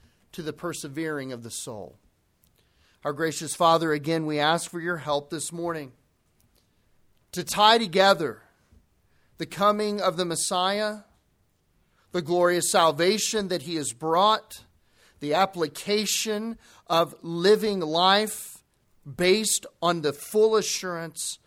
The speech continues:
that Christ is our hope, and anxiously awaiting his return. Lord, help us this morning in this text.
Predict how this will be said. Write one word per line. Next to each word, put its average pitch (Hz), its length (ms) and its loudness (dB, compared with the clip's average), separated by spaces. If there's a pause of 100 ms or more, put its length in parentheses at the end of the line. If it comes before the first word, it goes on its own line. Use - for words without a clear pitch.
(320)
that 151 160 -2
Christ 196 580 2
is 185 140 0
our 190 200 4
hope, 139 400 -6 (2000)
and 170 300 -2 (360)
anxiously 196 760 -2
awaiting 143 800 0
his 135 280 -10
return. 117 520 -16 (960)
Lord, 175 220 4
help 214 440 0
us 147 320 -4
this 165 260 -6
morning 180 460 0
in 185 240 -4
this 202 260 -4
text. - 640 -18